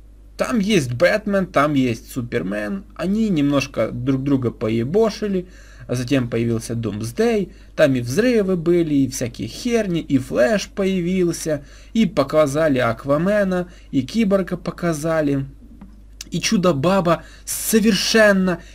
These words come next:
идиотским саундтреком появилась. Просто тупизм, как в Mortal Kombat'е вы-, выходит персонаж, начинает играть музыка,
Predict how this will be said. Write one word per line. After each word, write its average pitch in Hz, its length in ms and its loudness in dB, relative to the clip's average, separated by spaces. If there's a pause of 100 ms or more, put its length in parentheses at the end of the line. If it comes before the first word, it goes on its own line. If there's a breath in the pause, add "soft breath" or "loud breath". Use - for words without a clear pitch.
(320 loud breath)
идиотским 202 720 6
саундтреком 185 960 2
появилась. 156 800 0 (500 soft breath)
Просто 220 500 4
тупизм, 170 760 2
как 156 280 -6
в 139 160 -6
Mortal 175 420 0
Kombat'е 160 520 2
вы-, 151 220 -2
выходит 156 500 -4
персонаж, 175 640 -2
начинает 156 500 -2
играть 143 320 -2
музыка, 160 500 0